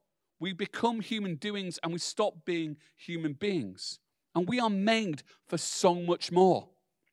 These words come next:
'Cause the, the problem is when we base our identity on our, primarily on our achievements or our list of stuff, we can lose sight of who we're made to be. God loves us and he wants to bless us, and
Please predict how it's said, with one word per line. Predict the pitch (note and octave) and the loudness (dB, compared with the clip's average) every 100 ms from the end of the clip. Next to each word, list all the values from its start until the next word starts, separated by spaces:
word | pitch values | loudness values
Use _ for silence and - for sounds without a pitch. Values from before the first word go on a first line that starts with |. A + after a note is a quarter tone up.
| _ _ _ _ _ _ _ _ _ - | _ _ _ _ _ _ _ _ _ 0
'Cause | A#3+ - | 0 0
the, | A#3+ F#3+ | -4 -2
the | G3+ | -4
problem | - C4 D#4+ D4 | 2 2 4 2
is | A3 E3+ | 2 2
when | F3+ A#3 | 0 2
we | A#3 | -2
base | D#3+ A3+ C#4 - - | 0 0 0 -4 -2
our | G3+ F#3 | 0 0
identity | G3 - G#3 A#3 - - D#3 A#2+ - _ _ - | -2 -2 0 0 -4 -2 -2 -2 -8 _ _ 0
on | F3 | 2
our, | F#3 F3 E3+ _ _ | 4 2 -2 _ _
primarily | - F#3+ G#3+ A#3+ A#3 G3+ | 0 0 2 2 2 2
on | E3 E3+ | 0 0
our | D#3+ | -2
achievements | C#3 - A3+ F3 E3 - | -4 -4 -4 -4 -6 0
or | D#3+ | 2
our | |
list | E3 G#3 - | 4 2 0
of | E3 | -4
stuff, | - - B3 F3+ - - _ _ _ - _ _ | -4 0 0 -2 -8 -20 _ _ _ -20 _ _
we | E3+ | -2
can | - A3+ | 0 0
lose | G#3+ A3+ C4 | 0 2 2
sight | - - A#3+ F#3 | 0 -2 -2 -2
of | D3+ | -2
who | - F#3 F3+ - _ | 2 2 0 -8 _
we're | - | -2
made | D#3 E3 D3 | 2 2 0
to | - | -4
be. | E3 G3+ A2 - _ _ _ _ _ _ _ _ | 0 0 -2 -10 _ _ _ _ _ _ _ _
God | - A3+ F3+ | 4 4 6
loves | G#3 G3 F3 | 6 4 2
us | A3 G3 | 2 2
and | E3+ | -2
he | |
wants | E3 - | -2 -4
to | - | -8
bless | C3 F#3 F#3+ - | 0 2 2 2
us, | F#3 E3+ | 0 0
and | F3 D#3+ | -2 -6